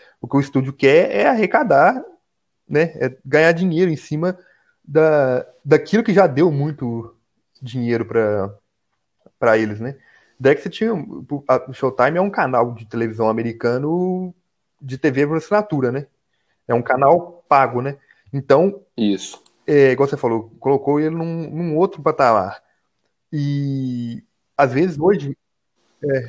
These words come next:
Speaker 1: às, às vezes,
Speaker 2: Uma das
Speaker 1: hoje ela não
Speaker 2: pioneiras na época,
Speaker 1: consegue
Speaker 2: né?
Speaker 1: mais reproduzir esse sucesso. Igual você citou de Homeland. Homeland é uma série que prometia muito,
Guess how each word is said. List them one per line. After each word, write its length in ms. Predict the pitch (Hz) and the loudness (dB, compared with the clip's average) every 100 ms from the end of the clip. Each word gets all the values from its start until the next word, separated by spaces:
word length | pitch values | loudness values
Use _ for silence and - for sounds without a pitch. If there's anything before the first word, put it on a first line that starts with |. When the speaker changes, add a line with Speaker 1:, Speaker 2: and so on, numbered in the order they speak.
| - - | -10 -4
Speaker 1:
às, 220 | 131 127 | -2 -2
às 180 | 135 127 | -6 -4
vezes, 200 | 180 151 | -2 2
Speaker 2:
Uma 140 | 175 | 2
das 120 | 165 | 2
Speaker 1:
hoje 40 | 180 | 2
ela 80 | |
não 100 | 196 | 2
Speaker 2:
pioneiras 200 | 151 147 | 2 2
na 160 | 190 107 | 2 2
época, 200 | 113 202 | 2 2
Speaker 1:
consegue 120 | 196 | 0
Speaker 2:
né? 100 | 98 | -2
Speaker 1:
mais 340 | 131 127 120 - | -2 -2 -4 -6
reproduzir 580 | 123 139 131 120 143 | -6 -4 -4 -4 -4
esse 240 | 160 160 170 | -4 -4 -12
sucesso. 560 | - 202 143 123 - _ _ _ _ _ | -12 -8 -4 -4 -6 _ _ _ _ _
Igual 160 | 147 135 | -2 -2
você 160 | - | -4
citou 280 | 131 135 127 | -4 -2 -2
de 100 | 127 | -4
Homeland. 440 | 110 123 120 113 107 | -2 -2 0 -4 -2
Homeland 480 | 160 202 208 190 - | 0 0 -2 -4 -4
é 80 | 175 | -2
uma 180 | 233 | -2
série 280 | - 165 175 | -2 0 0
que 220 | 170 180 _ _ | -4 -10 _ _
prometia 480 | 170 165 - 208 202 | -4 -4 -6 -4 -2
muito, 400 | 156 208 214 | -2 -4 -6